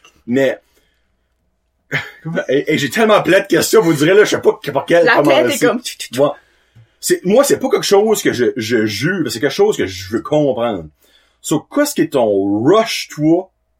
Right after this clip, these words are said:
Speaker 1: en faisant ça? Parce
Speaker 2: Comme
Speaker 1: qu'évidemment
Speaker 2: genre, qu'est-ce qui me, qui me tient à faire ça?
Speaker 1: Ouais, parce que, tu sais, évidemment, à un moment donné, tu sais, comme, hey, toi, t'en, comment t'en fais, à peu près, que tu... que
Speaker 2: De
Speaker 1: t'es
Speaker 2: costume?
Speaker 1: Ouais.
Speaker 2: Ben, l'affaire est, j'ai comme trois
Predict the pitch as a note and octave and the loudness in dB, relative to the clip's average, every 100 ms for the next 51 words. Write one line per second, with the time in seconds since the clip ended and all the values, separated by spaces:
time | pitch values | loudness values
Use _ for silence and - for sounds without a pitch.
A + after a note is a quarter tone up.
0 | _ - D3 C#3+ B2+ A#2+ A2 F#2 - - | _ -6 -4 0 -2 0 -2 -4 -8 -10
1 | _ _ _ _ _ - - G#3+ G3+ A3 | _ _ _ _ _ -8 -4 0 2 2
2 | - - B3 - B3+ G3+ E3 - - A3 | 0 -2 -4 -4 -8 -6 -8 -16 -12 -10
3 | E3 D#3+ _ - - G3 G3+ G3 F3 - | -10 -14 _ -12 -10 -8 -8 -8 -10 -12
4 | A#3 - C#3 G#3+ C4 - - A2+ F#2+ G3+ | -8 -4 2 4 4 0 -4 -6 -4 -4
5 | A2+ B2 G3 B2+ A#2+ E3+ D3+ C3+ G#3+ - | -2 -2 0 0 0 2 2 0 -2 -2
6 | A2+ D3 - - - E3+ A3+ D3 A2 F#3 | 0 0 0 -4 -2 -2 0 -2 -2 -2
7 | D3 - G#2+ B2+ - E2 - _ _ _ | -4 -4 -4 -4 -4 -4 -6 _ _ _
8 | _ G#3 F#3+ A3 A3 A#3 - B3+ E4+ F#4+ | _ -4 -2 -2 -2 -4 -4 -6 -2 0
9 | B3+ F#3 _ _ _ _ _ _ _ _ | 0 -2 _ _ _ _ _ _ _ _
10 | _ - G#3 G3 G#3 G#3 C#4 F4 - C4 | _ -6 -4 -4 -6 -6 -4 -4 -6 -8
11 | A3 F#3 D#3 - - A#3 C4 D#4 D#4+ | -8 -8 -8 -12 -18 -4 0 0 -2